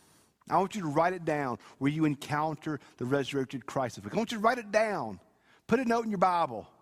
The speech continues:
If you just sit in my desk at the office, you open up one of the drawers, I have a, I have a ton of letters that I've been given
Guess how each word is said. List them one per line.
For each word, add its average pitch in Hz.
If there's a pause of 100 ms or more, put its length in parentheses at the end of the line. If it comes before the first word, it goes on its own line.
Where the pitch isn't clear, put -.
(720)
If -
you 220
just -
sit 233
in 214
my 202
desk 202
at 180
the 190
office, 196 (400)
you 170
open 196
up 202
one 185
of 190
the 175
drawers, 185 (140)
I 170
have 196
a, 151
I 151
have 175
a 127 (120)
ton 196
of 135 (220)
letters 147 (360)
that 147
I've 156
been 156
given 135